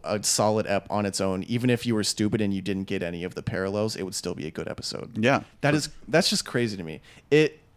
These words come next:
Speaker 1: gave me, like, goosebumps in the way that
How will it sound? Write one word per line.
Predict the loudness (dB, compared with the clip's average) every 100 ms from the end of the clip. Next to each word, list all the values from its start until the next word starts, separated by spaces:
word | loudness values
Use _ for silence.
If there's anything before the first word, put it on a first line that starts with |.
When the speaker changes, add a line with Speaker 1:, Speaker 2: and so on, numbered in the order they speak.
| _ -14 0
Speaker 1:
gave | 4 4 6
me, | 6 6
like, | 4 2 0
goosebumps | 0 0 2 0 0 0
in | 2
the | 4
way | 6
that | 4